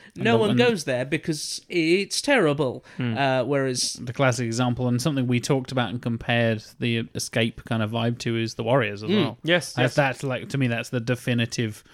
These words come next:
Speaker 1: New York has gone to
Speaker 3: Yeah.
Speaker 1: shit and the gangs take over kind of thing.
Speaker 2: Yeah.
Speaker 1: And it's similar era, and it very much feels in that similar kind of,
Speaker 3: Yeah.
Speaker 1: this is a present day dystopia kind of
Speaker 2: Mm-hmm.
Speaker 1: thing. Like, 'cause The Warriors isn't set, like, in the future.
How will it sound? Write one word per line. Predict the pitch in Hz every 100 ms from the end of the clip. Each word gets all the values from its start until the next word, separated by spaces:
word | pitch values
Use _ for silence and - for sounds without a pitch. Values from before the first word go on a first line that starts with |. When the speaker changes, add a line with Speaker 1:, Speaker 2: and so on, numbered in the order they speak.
| - - _
Speaker 1:
New | 135 123
York | 120 110
has | 131
gone | - 117
to | 110
Speaker 3:
Yeah. | 123
Speaker 1:
shit | 131
and | 113
the | 113
gangs | 113 110 -
take | 117 110
over | 117 110
kind | 113 113
of | 107
thing. | - 104 107 -
Speaker 2:
Yeah. | 139 - -
Speaker 1:
And | - 127 120 113 110 - _ -
it's | -
similar | - - 127 117 117
era, | 151 175 170 151 143 -
and | 120
it | 117
very | 120 127 127
much | 123 -
feels | - 127 117 113
in | 113
that | 113 -
similar | - 113 110
kind | - 113 113
of, | 110 - -
Speaker 3:
Yeah. | 147 135 123
Speaker 1:
this | 131 123
is | 123
a | 120
present | 135 120 110
day | 120 117
dystopia | 117 110 - 120 - 113
kind | 110 113
of | 123
Speaker 2:
Mm-hmm. |
Speaker 1:
thing. | 117
Like, | 123 - - - _
'cause | 180
The | 170
Warriors | 180 196 160 147
isn't | 147 160 151 - _ _ _
set, | - - 151 -
like, | 131 117 - _ _ _
in | 143 139
the | 127
future. | 143 165 - 123